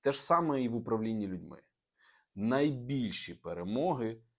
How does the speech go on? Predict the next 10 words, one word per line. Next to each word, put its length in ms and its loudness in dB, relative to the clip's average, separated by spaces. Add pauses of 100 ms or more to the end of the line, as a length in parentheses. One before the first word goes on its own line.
(200)
приходять, 460 0
коли 320 -2
ти 360 -4
бачиш 520 -2
прихований 600 -8
потенціал. 640 -14 (840)
Використовуєш 720 2
помилки 880 0 (180)
як 320 0
можливості 760 -6